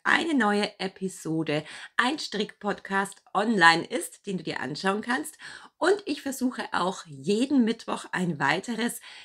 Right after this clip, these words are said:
strickbezogenes Video, es könnte ein Tutorial sein oder ein Strickvlog,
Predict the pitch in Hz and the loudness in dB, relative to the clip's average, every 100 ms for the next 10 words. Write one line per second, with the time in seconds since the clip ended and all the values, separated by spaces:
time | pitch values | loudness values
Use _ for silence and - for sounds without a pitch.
0 | _ - - - 269 285 _ 196 - 226 | _ -14 -10 -4 -4 -4 _ -8 2 4
1 | 240 247 220 208 - 208 240 190 208 185 | 6 6 4 2 -2 2 4 4 2 2
2 | 190 220 285 277 247 269 214 226 233 233 | -2 -8 -6 -4 -6 -8 -8 -4 -2 -2
3 | 226 208 208 214 - 220 - - 247 240 | -4 4 4 4 0 0 2 0 -2 -4
4 | - 202 - - 202 202 | -6 -10 -10 -2 -2 -2